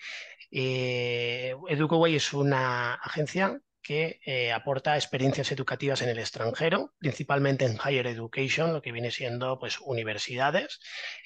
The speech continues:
Y como bien dice, es una empresa pionera en ofrecer este servicio de orientación vocacional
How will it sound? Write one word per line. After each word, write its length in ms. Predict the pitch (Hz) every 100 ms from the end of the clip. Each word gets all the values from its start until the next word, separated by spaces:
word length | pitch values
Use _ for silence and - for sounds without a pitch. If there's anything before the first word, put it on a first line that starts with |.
| -
Y 140 | 165 139
como 240 | 151 147
bien 220 | 147 156
dice, 260 | 160 156 180
es 100 | 156
una 100 | 143
empresa 380 | 135 143 160 156
pionera 420 | 156 131 135 113
en 80 | 113
ofrecer 320 | - 120 135
este 180 | 117 151
servicio 440 | - 131 135 160
de 60 | 147
orientación 480 | 135 120 117 123 113
vocacional 600 | 113 110 - 131 190